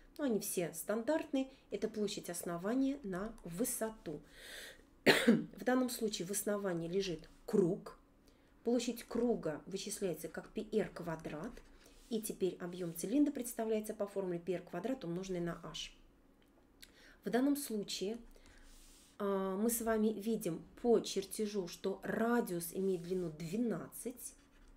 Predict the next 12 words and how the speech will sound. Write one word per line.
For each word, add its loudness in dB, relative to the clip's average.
Подставили. -6
<clears throat> 6
Высота 0
известна 0
по -2
чертежу, -6
будет -4
равна -6
шести. -4
Ну, -8
теперь -2
можем 0